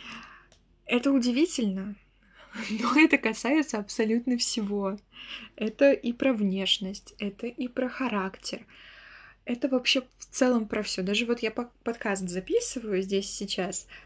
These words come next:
допустим, делаю какие-то ошибки, где-то оговариваюсь, говорю что-то неправильное, пишу его без сценария, без какой-то сверхаппаратуры. «Всё, ты неправильная, ты плохая».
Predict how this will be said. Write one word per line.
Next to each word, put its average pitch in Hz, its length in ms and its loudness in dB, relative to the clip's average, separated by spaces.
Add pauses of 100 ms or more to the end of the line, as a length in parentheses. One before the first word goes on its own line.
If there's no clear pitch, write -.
(100)
допустим, 208 500 0
делаю 294 340 6
какие-то 202 400 -2
ошибки, - 540 0
где-то 226 340 0
оговариваюсь, 208 720 2
говорю 190 340 2
что-то 240 320 -4
неправильное, 202 920 -2
пишу 226 300 -4
его 196 160 0
без 185 180 -2
сценария, 202 580 0
без 185 180 -2
какой-то 202 380 -2
сверхаппаратуры. 202 1000 0 (1160)
«Всё, - 320 4
ты 190 160 2
неправильная, 196 840 0
ты 254 100 4
плохая». 196 680 4